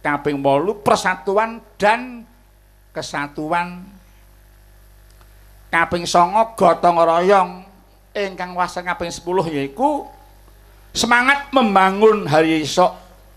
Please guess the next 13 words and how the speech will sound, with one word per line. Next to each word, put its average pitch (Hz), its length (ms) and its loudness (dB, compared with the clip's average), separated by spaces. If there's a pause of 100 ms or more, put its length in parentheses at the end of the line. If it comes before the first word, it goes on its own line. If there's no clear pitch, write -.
(160)
luar 113 480 0
biasa. 107 720 -6 (400)
Tepuk 185 240 4
tangan 185 400 2
untuk 170 320 4
warga 143 360 4
Nganjuk, 127 400 0
Mak. 107 180 -8 (180)
Mm-mm. 220 220 -10 (3000)
Kuwi 208 120 0
tenan 185 320 -2
kok, 151 160 -4
nggih. 95 240 -8